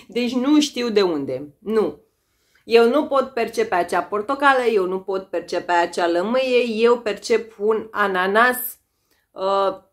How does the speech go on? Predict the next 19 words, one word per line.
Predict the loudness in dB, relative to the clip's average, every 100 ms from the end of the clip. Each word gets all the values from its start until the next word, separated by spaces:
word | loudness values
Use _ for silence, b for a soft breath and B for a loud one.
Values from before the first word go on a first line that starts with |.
| _ -4
trei | 2 2 0
sferturi | -8 -18 -16 -16 -6 -4 -4 -4 -2 -2
verde | -2 0 0 0 -2 0 0
și | -2
un | -10
sfert | -10 -8 -6 -6 -12
copt, | -4 -4 -4 -10
ca | -8 -6
să | -6
vă | -8
faceți | -4 -4 -4 -8 -6
o | -6
idee, | -4 -2 -2 -2
da? | -2 -4 -4 _ _ _
În | -8 -6
legătură | -6 -6 -6 -8
cu | -8
dulceața | -10 -10 -8 -6 -6 -8
acestuia, | -10 -8 -12 -8 -4 -2 -4